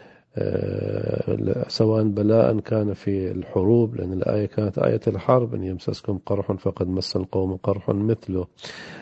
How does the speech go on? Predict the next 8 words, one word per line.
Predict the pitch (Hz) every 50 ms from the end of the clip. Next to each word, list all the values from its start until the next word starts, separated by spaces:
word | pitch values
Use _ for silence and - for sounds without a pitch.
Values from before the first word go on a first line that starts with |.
| - - _ -
آه، | 139 117 113 113 120 123 120 120
سواء | 117 - - 131 123 143 151 151 147 131
كانت | - - 143 143 143 135 - -
ال-، | 123 117 113 - - -
الابتلاء | 156 147 131 117 120 120 113 - - - - 113 113 127 139 143
كان | 120 - 127 120 117 113
ابتلاء | 117 110 - - - 110 104 107 117 127 135 135
جهادياً | 120 113 101 104 92 92 104 98 95 95 107 123 131 127 117 110 107